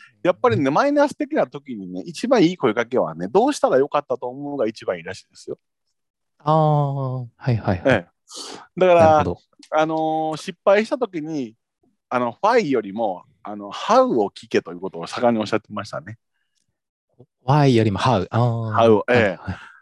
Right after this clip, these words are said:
Speaker 1: だから、あの、私らなんて職業柄、あの、お子たちが何かね、あの、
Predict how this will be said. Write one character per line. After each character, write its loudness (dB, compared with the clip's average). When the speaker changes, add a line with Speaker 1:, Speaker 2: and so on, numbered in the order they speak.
Speaker 1:
だ 0
か 6
ら、 0
あ -8
の、 -8
私 -4
ら 2
な 2
ん -2
て -8
職 -10
業 0
柄、 4
あ 0
の、 -6
お -6
子 -4
た 2
ち -6
が 0
何 -10
か -4
ね、 -4
あ -10
の、 -8